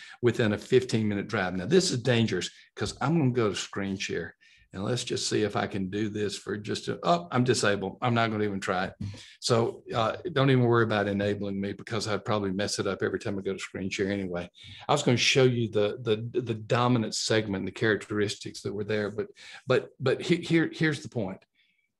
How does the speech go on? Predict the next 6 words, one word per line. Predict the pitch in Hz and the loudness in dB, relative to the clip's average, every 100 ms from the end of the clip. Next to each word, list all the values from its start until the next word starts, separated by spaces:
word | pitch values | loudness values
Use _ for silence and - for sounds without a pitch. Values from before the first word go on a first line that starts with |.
| _ _ _ _ - | _ _ _ _ -10
That | 123 110 139 156 - - | -6 2 4 4 2 -4
particular | 139 - 147 - 113 110 | -4 -2 -2 -2 -4 -2
segment | 98 - 123 113 98 - - _ _ _ _ | -2 2 2 0 -4 -6 -16 _ _ _ _
that | 139 | 0
was | 123 107 | 2 0
dominant, | 107 101 113 113 101 92 - | -2 0 2 2 0 -4 -12